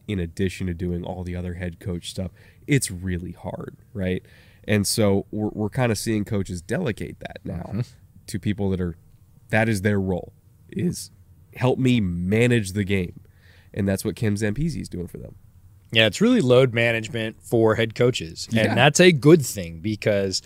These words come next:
Speaker 2: the head coach as all everything for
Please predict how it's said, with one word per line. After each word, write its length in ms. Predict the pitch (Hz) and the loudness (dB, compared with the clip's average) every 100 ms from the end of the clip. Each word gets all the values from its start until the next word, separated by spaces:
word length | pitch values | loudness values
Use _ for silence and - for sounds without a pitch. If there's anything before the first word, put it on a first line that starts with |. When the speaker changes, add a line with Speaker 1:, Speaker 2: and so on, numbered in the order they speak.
| - - - - | -12 -20 -18 -8
Speaker 2:
the 540 | 101 113 113 113 110 - | 0 4 4 4 2 2
head 320 | - 143 135 | 6 6 6
coach 480 | 143 127 123 120 - | 6 8 8 4 0
as 640 | 110 107 101 98 90 87 - | 0 2 2 0 -4 -10 2
all 300 | 131 139 139 | 8 8 8
everything 600 | 123 117 117 - 117 110 | 4 2 0 0 -4 -4
for 420 | 101 104 101 101 | -4 -2 -2 -4